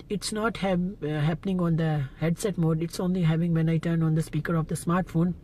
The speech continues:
So there are two problem, uh, ways to solve this problem, but before trying any of the those, you have to make sure that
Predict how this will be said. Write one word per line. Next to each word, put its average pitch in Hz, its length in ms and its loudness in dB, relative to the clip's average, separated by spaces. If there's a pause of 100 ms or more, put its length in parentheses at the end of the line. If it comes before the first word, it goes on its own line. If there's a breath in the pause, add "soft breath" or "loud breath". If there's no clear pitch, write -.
(460 loud breath)
So - 160 -4
there 226 180 6
are 226 80 0
two 247 240 0
problem, 170 460 2
uh, 143 240 -2
ways 160 260 0
to 147 300 0
solve 156 300 0
this 175 120 0
problem, 185 420 -2
but 190 200 0
before 202 320 0
trying 196 320 -4
any 220 180 0
of 208 120 -2
the 190 80 2
those, 175 320 2
you 185 80 2
have 180 240 0
to - 80 -4
make 170 240 2
sure 170 220 0
that 160 280 0